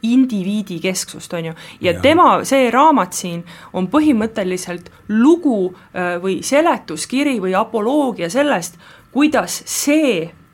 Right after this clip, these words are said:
Speaker 1: mismoodi inimese aju on üles ehitatud, kuidas sellest on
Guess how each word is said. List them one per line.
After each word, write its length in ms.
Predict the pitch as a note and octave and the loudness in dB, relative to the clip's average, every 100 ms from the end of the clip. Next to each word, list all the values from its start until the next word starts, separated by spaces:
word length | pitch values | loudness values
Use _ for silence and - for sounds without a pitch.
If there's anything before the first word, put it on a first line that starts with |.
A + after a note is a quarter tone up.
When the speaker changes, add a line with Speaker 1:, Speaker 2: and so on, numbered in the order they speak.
| _ | _
Speaker 1:
mismoodi 420 | G#3 A#3+ C4 A3 A3+ | -6 0 2 2 2
inimese 320 | C4+ G3+ G3+ | 2 2 0
aju 340 | A#3 D#4+ C4+ | 2 4 4
on 100 | F#3 | 2
üles 320 | A3+ C4 - A3+ | 0 0 -2 -2
ehitatud, 640 | B3 A3 E3+ F3 F3 - - - - _ | -2 -4 -8 -8 -10 -12 -18 -20 -20 _
kuidas 340 | A3+ G3+ F#3+ - | -4 -2 -2 0
sellest 460 | B3 C#4 A#3+ - - | 0 2 0 -2 -4
on 180 | F#3 | -4